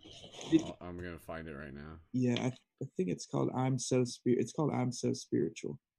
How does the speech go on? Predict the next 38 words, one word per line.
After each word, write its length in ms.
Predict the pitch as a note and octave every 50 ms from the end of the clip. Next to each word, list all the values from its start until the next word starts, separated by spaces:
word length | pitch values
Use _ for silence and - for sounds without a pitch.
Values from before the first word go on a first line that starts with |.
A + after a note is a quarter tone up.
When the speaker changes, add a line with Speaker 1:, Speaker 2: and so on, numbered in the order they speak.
| _ - - - _ _ _ _ _ _ _ - -
Speaker 1:
on 180 | - B2 A#2+ A#2
Speaker 2:
Okay. 340 | A#2+ A#2+ - - A#2 A#2+
Speaker 1:
YouTube. 60 | A#2+ - _ _ _ _ _ _ _ -
But, 220 | C3+ C3+ D3 C#3
um, 380 | C3+ C3 B2+ B2+ B2 B2 A#2+ A2 - _ _ -
that 140 | C3+ D3+ F3
one's, 340 | F3+ F3 E3 D#3 D3 - - - A2
that 160 | G#2+ D#3+ E3+
one's 240 | F#3 F#3+ F3 E3+ -
Speaker 2:
Okay. 120 | - -
Speaker 1:
funny, 260 | C3 C3 C3 C3 C3+ B2+
but, 280 | B2+ C3+ C3 - - _ _ _ _ _ _ -
but 260 | C3+ D3 D#3+ D#3 - - - - - - _
you 140 | - E3 D#3+
still, 680 | - - - - - G3 G3 G3 G3 F#3 E3+ - - _ _ _ _
you 220 | - C3 D3 D3+ D3
know, 180 | D3 C#3 C3
it's 240 | G2 B2+ D3 D3 - -
easy 380 | C#3+ E3 F#3+ F#3+ E3 D#3 D#3+ C#3+
to 120 | C3+ C3
really 360 | B2+ B2+ C#3 C#3 C3+ C3 B2+
trigger 380 | B2 - - C3 B2+ B2+ B2+ B2
people 340 | A#2+ - B2+ B2 A#2+ A#2+ A#2
'cause 200 | - - C3 B2 B2+
that, 220 | C#3+ C#3+ C#3+ - - -
that 180 | - D3 D3+ D3+
one 220 | D#3 D#3 C#3+ C3 B2
border, 420 | B2+ C3 C3 C3 B2+ C3 B2+ B2+ B2 - -
she 240 | - - - D#3+
says 360 | D3 D3+ - D3+ C#3 C3 B2 -
some 180 | C#3 B2+ B2
shit 300 | B2 - - B2 A#2 -
that's 320 | B2+ A#2+ A2+ A2+ - - - - -
kind 220 | B2 B2 A#2 A#2+
of 120 | A#2 A2+ A#2 - _ _ _ _ _ _ _ _ _ -
Speaker 2:
<laughs> 280 | C3+ A#2+ - - - C3+
Speaker 1:
not 280 | C3 B2+ B2+ G#2+ - -
cool 380 | - B2+ B2 B2+ B2 A#2+ B2